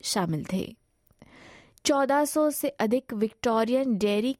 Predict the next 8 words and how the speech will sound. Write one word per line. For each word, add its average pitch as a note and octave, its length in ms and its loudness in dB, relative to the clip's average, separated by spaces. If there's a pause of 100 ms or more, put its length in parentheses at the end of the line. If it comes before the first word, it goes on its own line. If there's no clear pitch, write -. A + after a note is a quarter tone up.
कर्मचारी B3+ 800 0
बेहतर A#3 460 0
वेतन G#3+ 460 -2 (120)
और A3+ 140 2
अन्य D4+ 400 -2
शर्तों A3 440 -2
को A3+ 180 -4
लेकर G#3+ 460 -2